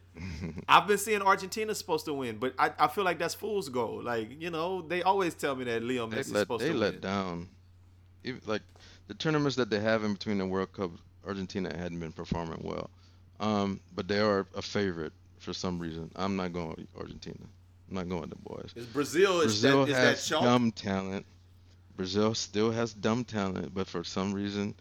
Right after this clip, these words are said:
Speaker 1: they just can't put together. Neymar gon' fuck up. Um, something gonna happen. Brazil,
Speaker 2: Okay.
Speaker 1: no, they're not gonna win. So, if I had to pick one team,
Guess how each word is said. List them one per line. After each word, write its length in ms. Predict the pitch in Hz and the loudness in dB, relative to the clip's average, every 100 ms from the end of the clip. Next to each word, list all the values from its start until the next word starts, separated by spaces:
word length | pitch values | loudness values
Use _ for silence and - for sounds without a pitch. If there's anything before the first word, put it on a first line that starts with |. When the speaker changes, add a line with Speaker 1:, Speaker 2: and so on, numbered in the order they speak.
| - - - - - | -18 -20 -20 -20 -16
Speaker 1:
they 80 | |
just 240 | 78 87 - | -10 -8 -2
can't 180 | 98 - | -2 -2
put 160 | 92 | -4
together. 300 | 92 87 87 | -2 -2 -2
Neymar 600 | 85 87 90 95 92 95 | -2 -2 0 0 0 -2
gon' 400 | 92 90 87 90 90 - - - - - - - - - - | -2 -4 -4 -6 -12 -20 -20 -20 -20 -20 -20 -20 -20 -20 -20
fuck 260 | - 87 - | -12 -12 -8
up. 200 | 87 87 - - - - | -4 -4 -6 -18 -16 -14
Um, 340 | - - - - - - - - - - - - - - - - - - - - - - - - - - | -12 -12 -14 -20 -20 -20 -20 -20 -20 -20 -20 -20 -20 -20 -20 -20 -20 -20 -20 -20 -20 -20 -20 -20 -20 -8
something 320 | - 120 107 | 0 4 4
gonna 140 | 104 95 | 4 2
happen. 360 | 92 90 90 | 0 -2 -2
Brazil, 520 | 85 92 95 92 87 85 | -4 -2 0 0 -2 -6
Speaker 2:
Okay. 220 | - 95 | -6 -4
Speaker 1:
no, 180 | 90 78 | -4 -6
they're 100 | 85 | -6
not 140 | 90 | -6
gonna 140 | 82 78 | -6 -10
win. 160 | - - - - - | -12 -16 -20 -18 -2
So, 280 | 156 135 139 - - - - - - - - - - - - | 2 2 0 -10 -20 -20 -20 -20 -20 -20 -20 -20 -20 -20 -10
if 140 | 120 135 | -2 2
I 80 | |
had 100 | 151 156 | 4 2
to 60 | |
pick 180 | 147 127 | 0 0
one 240 | 113 127 120 | 2 2 2
team, 480 | 123 120 110 110 | 4 4 4 0